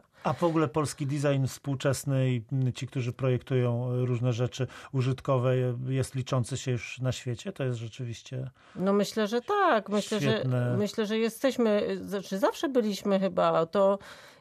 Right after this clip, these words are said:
Speaker 2: mm, ja myślę, że nie powinniśmy mieć żadnych kompleksów. Wiem, że, y, niektóre marki, z którymi,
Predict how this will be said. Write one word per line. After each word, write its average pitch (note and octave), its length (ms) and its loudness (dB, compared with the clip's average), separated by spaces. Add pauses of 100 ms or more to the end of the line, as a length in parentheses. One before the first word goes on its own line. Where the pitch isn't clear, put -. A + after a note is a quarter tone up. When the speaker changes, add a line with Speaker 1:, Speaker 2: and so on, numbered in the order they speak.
Speaker 2:
mm, F#3+ 380 -4 (200)
ja G#3+ 280 2
myślę, A#3 280 2
że A#3+ 100 2
nie A#3+ 120 6
powinniśmy A#3 460 2
mieć A3 200 2
żadnych G#3+ 300 0
kompleksów. G3 800 -2
Wiem, G3 260 2
że, G3 360 4
y, F3+ 760 0
niektóre F#3+ 580 0
marki, F#3+ 440 0
z - 100 -8
którymi, F#3+ 280 -2